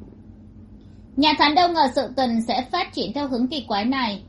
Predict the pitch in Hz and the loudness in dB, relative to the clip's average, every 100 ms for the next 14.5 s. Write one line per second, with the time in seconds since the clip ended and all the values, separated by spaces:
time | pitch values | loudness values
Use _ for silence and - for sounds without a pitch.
0 | - 285 262 233 262 247 226 220 240 220 | 0 2 2 2 2 4 2 2 0 0
1 | 233 240 202 226 233 214 220 - 214 196 | 0 0 0 -2 -2 0 -2 -2 -4 -6
2 | - - 262 240 233 269 269 254 233 202 | -8 -2 0 2 2 2 0 0 0 2
3 | 220 254 214 196 196 302 - - - 320 | 2 0 0 0 -2 -4 -10 -16 -4 0
4 | 339 320 247 254 226 247 262 170 - - | 2 4 4 2 2 2 2 -2 -10 -20
5 | - - - - - - - - - - | -20 -20 -20 -20 -20 -20 -20 -20 -20 -4
6 | - 320 311 302 294 262 269 294 269 262 | 4 6 6 6 2 2 0 2 2 2
7 | 240 - 339 392 330 302 262 156 185 240 | -2 -4 -6 -4 -2 0 0 -2 -4 -4
8 | 294 247 254 240 226 - 277 277 277 - | -6 -4 -4 -2 -4 -4 -2 0 0 -2
9 | 214 190 247 240 208 294 - - - - | -6 0 0 0 -2 -2 -4 -18 -18 -18
10 | - - 294 339 254 220 170 190 220 226 | -12 -4 -2 0 0 0 0 -2 0 0
11 | 190 294 - - - - - - - - | -2 -4 -6 -20 -20 -20 -20 -20 -20 -6
12 | 247 302 311 294 277 285 233 240 226 220 | 0 4 4 2 0 0 0 -2 -2 -2
13 | 175 214 220 254 240 226 320 349 294 233 | -2 -2 -2 0 0 0 -2 -4 -2 0
14 | 226 - 247 254 | 0 -2 -2 0